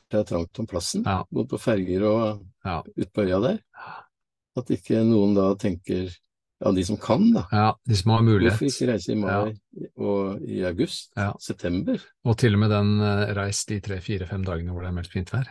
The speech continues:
Speaker 2: Jeg
Speaker 1: Ja.
Speaker 2: var i Lofoten, og da,
Speaker 1: Ja. Mm.
Speaker 2: jeg skulle egentlig i Lofoten litt tidligere, eh, da så, nei, nå meldt dårlig vær. Ja, da dro jeg til
Speaker 1: Ja.
Speaker 2: Sverige, for der var det fint vær.
Speaker 1: Ja.
Speaker 2: <laughs> Og så,
Speaker 1: Ja.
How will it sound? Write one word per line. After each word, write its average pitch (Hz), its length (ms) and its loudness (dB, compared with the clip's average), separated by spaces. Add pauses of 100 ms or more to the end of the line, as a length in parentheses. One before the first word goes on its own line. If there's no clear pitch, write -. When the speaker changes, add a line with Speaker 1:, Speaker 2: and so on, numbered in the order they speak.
(120)
Speaker 2:
Jeg 107 120 -2
Speaker 1:
Ja. 120 80 0
Speaker 2:
var 113 180 4
i 104 120 4
Lofoten, 104 580 -2
og 117 260 0
da, 113 600 4 (200)
Speaker 1:
Ja. 156 60 -14
Mm. 120 200 -6
Speaker 2:
jeg 123 100 0
skulle - 240 -4
egentlig 123 400 2
i 131 40 0
Lofoten 127 600 -2
litt 123 180 -2
tidligere, 107 600 -4
eh, 147 480 -6
da 120 880 -4
så, - 280 -8
nei, 117 200 0
nå 101 260 -2
meldt 98 220 -10
dårlig 87 220 -4
vær. - 80 -10
Ja, 131 100 -4
da 147 160 0
dro 139 80 2
jeg 135 80 2
til 143 80 0
Speaker 1:
Ja. 120 180 -2
Speaker 2:
Sverige, 117 140 -4
for - 120 -10
der 98 40 -4
var 110 100 -4
det 92 40 -6
fint 98 180 -6
vær. - 160 -8 (160)
Speaker 1:
Ja. 135 120 2
Speaker 2:
<laughs> 139 60 -6
Og 127 120 2 (240)
så, - 380 4
Speaker 1:
Ja. 123 100 -2